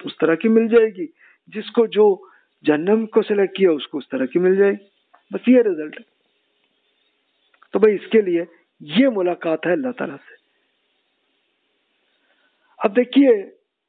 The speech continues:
आज हम सोच लें, ये जाहिर है कि अल्लाह ताला ने पुराने ज़माने के हिसाब से ये किताब की शक्ल में बताया कि अभी आप, आपको इस तरह से रिपोर्ट आएगी। तो आज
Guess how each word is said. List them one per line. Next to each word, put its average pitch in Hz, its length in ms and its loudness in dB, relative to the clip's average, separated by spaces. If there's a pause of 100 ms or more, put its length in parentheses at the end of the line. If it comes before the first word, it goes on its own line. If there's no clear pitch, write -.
आज 247 320 0
हम 240 120 -2
सोच 175 340 -6
लें, 151 180 -10 (840)
ये 220 600 -2
जाहिर 240 220 0
है 254 60 2
कि 254 120 0
अल्लाह 220 160 -2
ताला 226 220 2
ने 226 120 0
पुराने 220 640 2
ज़माने 185 680 -2 (480)
के 202 80 2
हिसाब 190 340 0
से 220 240 0
ये 220 60 0
किताब 214 520 -2
की 208 60 -12
शक्ल 175 360 0
में 165 180 -6 (460)
बताया 185 400 -2
कि 185 120 0
अभी 185 180 -2
आप, 170 220 -4
आपको 175 520 -8 (480)
इस 220 80 0 (100)
तरह 208 200 0
से 196 160 0
रिपोर्ट 165 380 0
आएगी। 131 320 -4 (1400)
तो 254 60 -2
आज 233 260 0